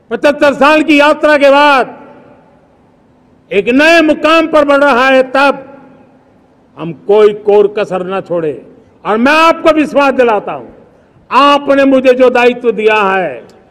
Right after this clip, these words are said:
मैं कोई कोर कसर नहीं छोड़ूंगा। मैं मेहनत में कभी पीछे नहीं रहूंगा, मैं साहस में कभी कतराता नहीं हूं, मैं चुनौतियों से कभी टकराते से डरता नहीं हूं।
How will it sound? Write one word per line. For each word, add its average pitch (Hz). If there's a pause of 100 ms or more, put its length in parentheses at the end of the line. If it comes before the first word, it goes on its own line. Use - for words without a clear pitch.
(400)
मैं 156
कोई 196
कोर 185
कसर 170
नहीं 156
छोड़ूंगा। 123 (920)
मैं 160
मेहनत 208
में 208
कभी 202
पीछे 202
नहीं 180
रहूंगा, 156 (720)
मैं 139
साहस 180
में 170
कभी 160
कतराता 147
नहीं 120
हूं, 104 (340)
मैं 185
चुनौतियों 233
से 202
कभी 196
टकराते 185
से 160
डरता 156
नहीं 135
हूं। 120